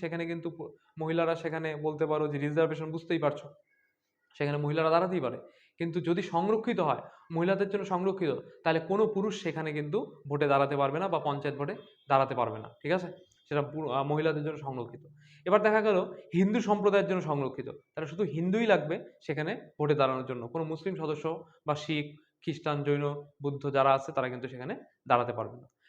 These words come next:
আবার মুসলিমদের জন্য যদি সংরক্ষিত থাকে সেখানে শুধু মুসলিমরাই লাগবে, হিন্দু সম্প্রদায়ের কেউ সেখানে দাঁড়াতে পারবে না। এবার সম্প্রদায় হলো, এরপর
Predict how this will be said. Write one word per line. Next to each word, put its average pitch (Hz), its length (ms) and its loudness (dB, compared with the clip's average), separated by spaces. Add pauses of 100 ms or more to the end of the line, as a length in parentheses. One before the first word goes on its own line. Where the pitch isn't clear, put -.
আবার 175 200 6 (280)
মুসলিমদের 208 500 2
জন্য 202 120 0 (100)
যদি 190 180 0
সংরক্ষিত 180 420 2
থাকে 165 180 -2
সেখানে 170 240 -6
শুধু 160 100 -4 (100)
মুসলিমরাই 165 460 0
লাগবে, 147 200 -6 (260)
হিন্দু 156 260 -6
সম্প্রদায়ের 143 380 -4
কেউ 147 160 -6
সেখানে 139 260 -8
দাঁড়াতে 117 260 -2
পারবে 123 220 -12
না। - 60 -20 (420)
এবার 151 200 4 (100)
সম্প্রদায় 175 420 4
হলো, 175 120 -2 (300)
এরপর 180 160 0